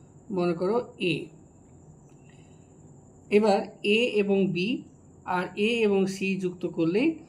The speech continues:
আমরা এবিসি সমবাহু ত্রিভুজ পাবো। তাহলে এই ছেদ বিন্দু এ এবং বি আর এ এবং সি যুক্ত করে এবিসি একটি সমবাহু ত্রিভুজ পেলাম,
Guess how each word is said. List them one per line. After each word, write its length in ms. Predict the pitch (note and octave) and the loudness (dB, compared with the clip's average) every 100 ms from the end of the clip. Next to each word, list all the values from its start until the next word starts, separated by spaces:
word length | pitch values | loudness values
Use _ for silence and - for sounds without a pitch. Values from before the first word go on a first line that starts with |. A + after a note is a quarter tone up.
| - - | -20 -8
আমরা 220 | E3+ E3+ | -4 -4
এবিসি 680 | G3+ F#3+ F#3 G3+ G3+ B3 | 0 0 0 -2 -4 -6
সমবাহু 540 | A#3+ - E3+ D#3+ D#3+ E3 | -6 -4 0 0 0 -2
ত্রিভুজ 320 | D#3+ E3 A#3+ | -4 -6 -6
পাবো। 280 | - D3+ - - - - - - - - - - - - - | -10 -12 -12 -20 -20 -20 -20 -20 -20 -20 -20 -20 -20 -20 -12
তাহলে 300 | - G3 A#3 | -4 -2 0
এই 220 | A#3 A3 G#3+ | 0 -2 -2
ছেদ 280 | A3+ A3 | -2 -2
বিন্দু 360 | A3 A3 G#3 G#3+ | -2 -2 -2 -2
এ 340 | G3+ A#3 E4 F#4 | 0 0 -2 -6
এবং 340 | G3 G3 F#3+ F3+ | -4 0 2 0
বি 300 | F#3 B3+ E4+ - - - - | 0 -2 -4 -10 -20 -20 -8
আর 280 | F#3 F3 - | -4 -2 -4
এ 120 | G#3 A3 | -2 2
এবং 240 | G#3+ G3 F#3+ | 4 4 2
সি 240 | - G3+ | 0 -4
যুক্ত 300 | F#3 F3+ - | -4 -6 -6
করে 340 | F3 F#3 B3+ D#4 - - - - | -2 0 0 -2 -8 -20 -20 -4
এবিসি 1120 | G3+ A3+ B3 G3+ F#3+ G3 F#3+ G3 G3+ F3 A3 - - - - | -2 0 -2 -6 -4 -2 -2 -2 0 0 -2 -8 -18 -20 -12
একটি 200 | F3+ A3 | -10 -8
সমবাহু 480 | G#3 F#3+ F3+ F3 E3+ | -2 4 4 4 0
ত্রিভুজ 340 | E3+ E3 A3+ - | -2 -4 -4 -2
পেলাম, 320 | F3 D3 D#3+ | 0 0 -8